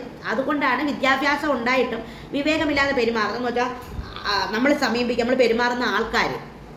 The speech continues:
എല്ലാവരും, ആ, ഇപ്പൊ ഞാൻ ചെന്നിരുന്നിട്ട് കൊച്ചിലെ മുതൽ എൻ്റെ ഒരു സുഖേടുണ്ടായിരുന്നു, എനിക്കൊരു അസുഖം ഉണ്ടായിരുന്നു, എവിടെയും പോയിട്ട് അത് അങ്ങനെയല്ല ഇങ്ങനെയല്ലെന്ന് പറഞ്ഞിട്ട് വഴക്ക് കേട്ട് അടിയും കൊണ്ട് ചീത്തയും വിളി കേട്ട് വരുന്നേ. എന്ന് വെച്ചാ ഞാൻ ഇങ്ങനെ പറഞ്ഞു കൊടുക്കാൻ പോകും, "അങ്ങനെയല്ല, ഇങ്ങനെയാണ്, അങ്ങനെയല്ല, ഇങ്ങനെ", പക്ഷേ ഞാൻ പറയുന്നത് അവർക്ക് കേൾക്കണ്ട, അവർ അവരുടെ വിശ്വാസത്തിൽ തന്നെ ഉറച്ചിരിക്കും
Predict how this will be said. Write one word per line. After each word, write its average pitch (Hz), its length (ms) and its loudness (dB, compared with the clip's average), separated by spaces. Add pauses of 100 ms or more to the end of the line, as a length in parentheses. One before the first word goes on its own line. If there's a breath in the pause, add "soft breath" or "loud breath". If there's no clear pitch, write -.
എല്ലാവരും, 226 640 0
ആ, 196 280 -4
ഇപ്പൊ 226 140 -4
ഞാൻ 214 300 -2
ചെന്നിരുന്നിട്ട് 196 640 -2 (240 loud breath)
കൊച്ചിലെ 233 300 4
മുതൽ 240 160 0
എൻ്റെ 226 160 2
ഒരു 226 60 0
സുഖേടുണ്ടായിരുന്നു, 170 600 -2
എനിക്കൊരു 185 240 0
അസുഖം 185 260 -2
ഉണ്ടായിരുന്നു, 135 340 -4 (260 loud breath)
എവിടെയും 233 240 6
പോയിട്ട് 202 260 0
അത് 233 100 0
അങ്ങനെയല്ല 285 440 2
ഇങ്ങനെയല്ലെന്ന് 262 520 0
പറഞ്ഞിട്ട് 226 360 -2
വഴക്ക് 220 240 0
കേട്ട് 214 240 0
അടിയും 208 260 0
കൊണ്ട് 196 300 -2
ചീത്തയും 202 240 0
വിളി 196 120 2
കേട്ട് 185 180 0
വരുന്നേ. 147 300 -2
എന്ന് 196 260 -8
വെച്ചാ 220 180 -4 (340 loud breath)
ഞാൻ 262 120 4
ഇങ്ങനെ 285 200 2
പറഞ്ഞു 262 220 0
കൊടുക്കാൻ 262 280 2
പോകും, 151 260 0
"അങ്ങനെയല്ല, 294 480 0
ഇങ്ങനെയാണ്, 214 480 -2
അങ്ങനെയല്ല, 214 400 -2
ഇങ്ങനെ", 190 200 -2 (220 loud breath)
പക്ഷേ 226 140 2
ഞാൻ 262 180 2
പറയുന്നത് 262 280 2
അവർക്ക് 240 320 0
കേൾക്കണ്ട, 220 300 0 (420 loud breath)
അവർ 247 140 0
അവരുടെ 262 280 2
വിശ്വാസത്തിൽ 254 480 2
തന്നെ 220 120 0
ഉറച്ചിരിക്കും 180 460 -4